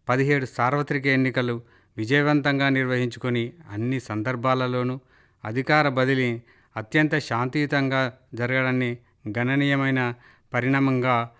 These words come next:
పరిగణించవచ్చు. ప్రతి ఐదు సంవత్సరాలకు ఒకసారి జరిగే ఎన్నికలలో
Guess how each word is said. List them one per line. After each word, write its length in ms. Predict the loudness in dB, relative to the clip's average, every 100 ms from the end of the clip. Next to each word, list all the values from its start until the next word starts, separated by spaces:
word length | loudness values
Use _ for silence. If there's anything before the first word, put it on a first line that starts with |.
| _ -6
పరిగణించవచ్చు. 760 | -2 0 0 -2 -4 -6 -10 -20 _ _ _ _ _ -6
ప్రతి 260 | -6 -4 -6
ఐదు 220 | -4 -4 -2
సంవత్సరాలకు 680 | -2 -2 0 2 2 -2
ఒకసారి 400 | -6 -4 -2 0
జరిగే 360 | 0 0 0 0
ఎన్నికలలో 580 | -2 -2 -2 -2 -4